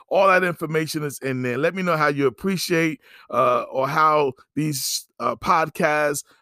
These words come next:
uh, shows are helping you understand credit and credit repair and helping you get yourself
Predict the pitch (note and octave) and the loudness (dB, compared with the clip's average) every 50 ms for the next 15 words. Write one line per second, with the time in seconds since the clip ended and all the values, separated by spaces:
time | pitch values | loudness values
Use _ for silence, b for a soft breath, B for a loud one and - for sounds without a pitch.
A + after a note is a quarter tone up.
0 | b - - A#2 A#2 - - D#3+ D#3+ D#3+ D#3+ D#3+ D3+ C3+ B2+ B2 B2+ - E3+ F3 | b -6 -4 -4 -4 0 2 4 6 6 4 4 2 2 2 0 0 -2 -2 -2
1 | F3+ E3 - F3+ E3+ E3+ E3 E3+ E3 - C3+ C#3+ D3 C#3 C#3 - - - D#3 D3+ | -2 -2 -4 -6 -6 -4 -2 -4 -4 -4 -4 -6 -6 -6 -8 -10 -8 -6 -4 -4
2 | D3 C#3+ B2+ - - - - E3 E3+ E3+ F3 E3 D3+ B2+ A#2+ A#2+ - - - E3+ | -4 -6 -8 -10 -6 -2 -2 0 0 -2 -4 -4 -6 -6 -8 -10 -8 -4 -2 -2
3 | D#3+ E3 E3 E3 E3 E3 D#3+ D3 - F#3+ E3+ E3 D#3+ E3 D#3+ D#3 C3 C3 C3 A#2 | 0 -2 -2 -4 -4 -6 -6 -6 -4 -4 -4 -2 -2 -2 0 0 0 -2 -2 -4
4 | A2+ B B B B B B - D#3+ D#3 D3+ - D#3 D#3+ E3 E3+ E3 D3 C3 D#3+ | -8 B B B B B B 0 0 0 0 0 -4 -2 -2 -2 -2 -4 -4 -8
5 | D#3 C#3 - D#3 D3+ - D3+ C3+ C3+ | -8 -6 -6 -8 -6 -2 -2 -2 -2